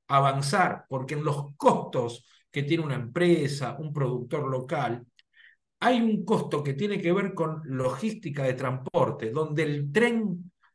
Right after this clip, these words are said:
es, eh, treinta o treinta y cinco por ciento más barato que los otros medios alternativos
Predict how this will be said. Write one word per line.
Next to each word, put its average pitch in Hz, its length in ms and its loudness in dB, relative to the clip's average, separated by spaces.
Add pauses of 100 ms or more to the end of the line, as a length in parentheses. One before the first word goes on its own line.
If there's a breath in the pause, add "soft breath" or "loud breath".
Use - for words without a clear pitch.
(120)
es, 196 440 -4 (520)
eh, 143 460 0
treinta 220 400 4
o 175 60 4
treinta 147 280 0
y 147 60 0
cinco 196 340 0
por 139 140 -2
ciento 175 340 0
más 185 140 2
barato 175 600 0 (180)
que 156 120 -2
los 143 160 4
otros 185 460 0
medios 185 400 0
alternativos 143 1160 -2